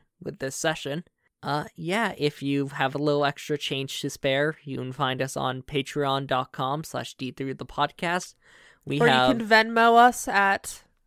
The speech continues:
Speaker 2: I'm joking.
Speaker 1: <laughs> Yeah.
Speaker 2: No, don't Venmo us. We
Speaker 1: With
Speaker 2: don't
Speaker 1: that
Speaker 2: have a Venmo.
Speaker 1: donation, you can get, you know,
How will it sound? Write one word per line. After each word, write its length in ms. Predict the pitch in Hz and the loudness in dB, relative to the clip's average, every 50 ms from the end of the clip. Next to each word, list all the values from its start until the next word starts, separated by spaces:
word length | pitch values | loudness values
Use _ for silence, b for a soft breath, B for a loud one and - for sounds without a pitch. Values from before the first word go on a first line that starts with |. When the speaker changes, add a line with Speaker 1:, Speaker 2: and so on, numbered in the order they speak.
| _ _ _ _ _ _ - | _ _ _ _ _ _ -12
Speaker 2:
I'm 60 | - - | -10 -10
joking. 300 | - - - - - - | -10 -10 -12 -12 -12 -4
Speaker 1:
<laughs> 20 | - | 2
Yeah. 140 | 160 151 | 2 2
Speaker 2:
No, 180 | 147 - - - - - _ _ _ _ | 2 2 -2 -8 -12 -14 _ _ _ _
don't 180 | - 220 202 - | -2 -2 -2 -2
Venmo 380 | - 185 185 - - 143 - - | -4 -10 -12 -12 -14 -14 -12 -12
us. 300 | - 214 - - - _ _ _ _ _ | -12 -12 -14 -16 -20 _ _ _ _ _
We 80 | - 147 | 0 2
Speaker 1:
With 120 | 156 156 | 4 6
Speaker 2:
don't 60 | 220 214 160 160 151 | 8 8 8 8 8
Speaker 1:
that 20 | 156 | 6
Speaker 2:
have 100 | 160 156 | 4 4
a 20 | |
Venmo. 20 | |
Speaker 1:
donation, 520 | 151 151 156 160 151 180 180 185 180 170 147 | 4 2 0 0 -2 -2 -2 -4 -4 -4 -4
you 180 | 135 135 135 | -4 -4 -4
can 220 | 127 - 139 135 127 | -4 -4 -4 -4 -2
get, 360 | 123 135 131 131 131 123 - | 0 2 2 2 2 0 -2
you 120 | 147 139 | -6 -6
know, 320 | 123 123 123 127 135 135 | -4 -4 -4 -4 -4 -6